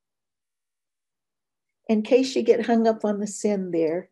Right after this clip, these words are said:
just a reminder that it means missing the mark. Nothing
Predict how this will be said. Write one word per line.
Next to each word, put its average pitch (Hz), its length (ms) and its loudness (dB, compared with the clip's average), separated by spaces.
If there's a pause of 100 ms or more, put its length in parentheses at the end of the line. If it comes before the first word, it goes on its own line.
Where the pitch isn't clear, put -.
(360)
just 262 260 2
a 240 40 2
reminder 196 640 4
that 185 180 0
it 165 120 -2
means 190 440 -6
missing 196 380 -4
the 180 80 -6
mark. 160 640 -10 (600)
Nothing 226 680 4